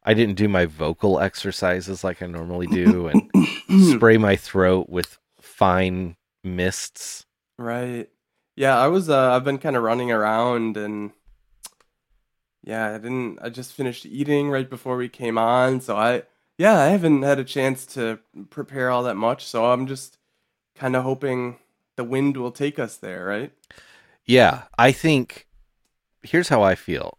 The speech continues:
Speaker 1: I, I, I feel like we have some good things to talk about, but we just need to get up off the ground.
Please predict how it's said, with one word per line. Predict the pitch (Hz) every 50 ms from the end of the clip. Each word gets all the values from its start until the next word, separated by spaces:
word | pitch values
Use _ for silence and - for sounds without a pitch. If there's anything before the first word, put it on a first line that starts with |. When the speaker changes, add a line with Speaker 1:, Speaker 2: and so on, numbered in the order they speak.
| _
Speaker 1:
I, | 107 117
I, | - - - 98 110 - - _
I | 110 113
feel | 107 - - 135 135 131
like | 131 123 - -
we | 120 104 92
have | - - - 107 104 104 107 110 110 110 107 _ _ -
some | - - 107 98
good | 87 98 92
things | - 101 95 87 - -
to | - -
talk | - - 92 98 - -
about, | 113 117 117 117 120 123 139 - _ _ _ _ _ _ _ _
but | - 104
we | 101 101
just | 101 92 101 95 - 107
need | 101 92 85
to | - 87
get | 90 90
up | 85 80 82 - 80
off | 78 78 - -
the | - 78
ground. | - - 62 58 - - - _ _